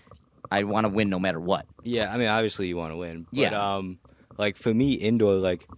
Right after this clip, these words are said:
Speaker 2: my full approach run, like, my six step, I couldn't do that anywhere. Like, I couldn't do it at the gym. I couldn't do, um, like, at, at Kimball Middle, like, practicing there. So,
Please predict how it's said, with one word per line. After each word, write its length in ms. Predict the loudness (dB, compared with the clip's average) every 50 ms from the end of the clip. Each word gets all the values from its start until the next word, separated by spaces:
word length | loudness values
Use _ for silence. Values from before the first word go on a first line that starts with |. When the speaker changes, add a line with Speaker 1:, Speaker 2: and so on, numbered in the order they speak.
| -20 _
Speaker 2:
my 260 | -4 -2 2 2 2 0
full 300 | 0 -2 0 0 2 0
approach 360 | 0 0 -2 -2 -2 -2 -2
run, 300 | -2 0 0 -2 -2 -2
like, 200 | -4 -6 -4 -4
my 140 | -4 -4 -2
six 280 | -2 -4 -4 -6 -4
step, 260 | -4 0 0 -2 -2 -4 -16 -20 -20 -18 -18 -20 -20 -14 -4
I 140 | -2 -2 -2
couldn't 340 | -2 2 4 4 4 4 4
do 180 | 4 2 4 6
that 200 | 4 4 2 2 -2
anywhere. 580 | -2 -2 0 0 -2 -2 -2 -4 -4 -6 -8 -10 -14 -20 -20 -18 -8
Like, 300 | -8 -6 -6 -8 -12 -18 -20 -10 -6
I 80 | -6 0
couldn't 260 | 0 2 0 2 2
do 120 | 4 4 4
it 60 | 4
at 140 | 4 2 0
the 80 | -4 -8
gym. 340 | -2 2 4 6 6 6 2
I 100 | 0 0
couldn't 240 | -2 -2 -2 -2 0
do, 360 | 2 4 4 4 4 2 0 -6 -18 -20 -20 -20 -20 _ -20 _ 0
um, 580 | 0 2 2 2 0 0 -2 -4 -4 -6 -6 -12 -16 -20 _ -20 _ -12
like, 200 | -6 -4 -2 -2
at, 200 | 0 -2 -2 -4 -2
at 240 | -2 -2 -2 -2 -2
Kimball 280 | 0 0 0 2 0 0
Middle, 320 | 2 2 4 4 2 2
like, 200 | 0 -2 -6 -4
practicing 540 | -2 -2 -2 -2 -4 -8 -8 -6 -6 -4 -2
there. 300 | 0 0 2 2 0 0
So, 300 | 0 0 2 2 2